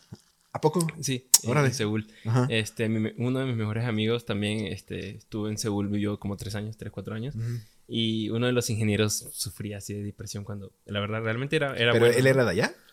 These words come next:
Speaker 2: El, el, el ingeniero era de
Speaker 1: Era,
Speaker 2: allá.
Speaker 1: era
Speaker 2: Ujú.
Speaker 1: coreano.
Speaker 2: El, el, mi amigo, el que abrió, era mexicano.
Speaker 1: Ajá, pero
Speaker 2: Pero
Speaker 1: el
Speaker 2: el
Speaker 1: ingeniero
Speaker 2: ingeniero era... coreano, ¿no? Entonces sí tenían varios temas de depresión, sí. Y también, no sé,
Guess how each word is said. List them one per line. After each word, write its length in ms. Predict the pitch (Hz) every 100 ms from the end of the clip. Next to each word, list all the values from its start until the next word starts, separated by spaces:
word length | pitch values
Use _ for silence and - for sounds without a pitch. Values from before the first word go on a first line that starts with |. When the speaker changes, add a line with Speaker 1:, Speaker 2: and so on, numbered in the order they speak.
| _ _
Speaker 2:
El, 240 | 135 123 120
el, 300 | 123 120 113
el 180 | 113 117
ingeniero 320 | 117 120 127
era 220 | 110 107
de 80 | 107
Speaker 1:
Era, 80 | 104
Speaker 2:
allá. 60 | -
Speaker 1:
era 140 | 101
Speaker 2:
Ujú. 80 | 113
Speaker 1:
coreano. 300 | 98 98 95
Speaker 2:
El, 240 | - 107 107
el, 140 | 107
mi 100 | 107
amigo, 240 | 107 131
el 100 | 143
que 100 | -
abrió, 200 | 101 104
era 220 | 113 104 101
mexicano. 340 | 101 - 98 -
Speaker 1:
Ajá, 180 | 92 101 -
pero 220 | 107 98
Speaker 2:
Pero 320 | 110 107 107
Speaker 1:
el 100 | 107
Speaker 2:
el 80 | 107
Speaker 1:
ingeniero 80 | 104
Speaker 2:
ingeniero 260 | 110 107 107
era... 140 | 101
coreano, 300 | 101 101 101 113 _ 110
¿no? 220 | 110 113 110
Entonces 340 | 117 107 110
sí 80 | 117
tenían 400 | 113 107 107 104 - -
varios 480 | 117 104 107 107
temas 280 | - 107 104
de 60 | 104
depresión, 440 | 98 95 107 101
sí. 140 | 117 110 - -
Y 100 | 151
también, 460 | 165 160 165 190 190
no 80 |
sé, 320 | 175 185 190